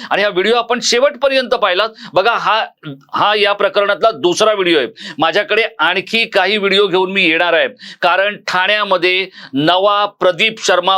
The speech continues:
उदयाला येतोय. तो प्रदीप शर्मा कोण आहे, त्याचं गणपत गायकवाडांबरोबर काय, अं, सेटिंग आहे आणि हा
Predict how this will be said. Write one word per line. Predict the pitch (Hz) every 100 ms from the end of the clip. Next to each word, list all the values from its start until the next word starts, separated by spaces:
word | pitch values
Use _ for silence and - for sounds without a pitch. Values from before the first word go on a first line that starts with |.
| 185
उदयाला | 180 190 185 175 175
येतोय. | 160 151 147 110 - - _
तो | 214
प्रदीप | 214 208 220
शर्मा | 220 220 220
कोण | 214 220 254 233
आहे, | 185 180
त्याचं | 196 214 190 180 208 180
गणपत | 196 - 240 208
गायकवाडांबरोबर | 202 196 202 208 208 202 202 202
काय, | 202 202 226
अं, | 240 - _ 185 185 185 180 151
सेटिंग | 214 214 233 214
आहे | 175 160 - - -
आणि | 160 202
हा | 180 175 202